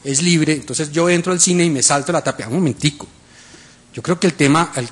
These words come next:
el tema claro aquí es que la, las creaciones intelectuales pertenecen a su autor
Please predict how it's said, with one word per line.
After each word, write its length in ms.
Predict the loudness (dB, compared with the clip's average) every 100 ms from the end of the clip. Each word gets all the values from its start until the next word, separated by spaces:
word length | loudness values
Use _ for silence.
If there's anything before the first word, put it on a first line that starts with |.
| -10
el 140 | -6
tema 500 | 0 2 2 -2 -8
claro 280 | 2 4 6
aquí 280 | 4 2 2
es 260 | 4 2 -2 -14 -20 -20 -20 -20 -20 -20 -20 -8
que 80 | -2
la, 300 | 2 2 0 -14 -20 -20 -20 -20 -18 -4
las 180 | -2 0
creaciones 560 | 0 4 6 6 4
intelectuales 800 | 2 0 -2 0 2 2 -2 -4 -10 -8 -2
pertenecen 560 | -2 0 2 4 2
a 60 | 0
su 100 | -2
autor 420 | -6 -6 -6 -6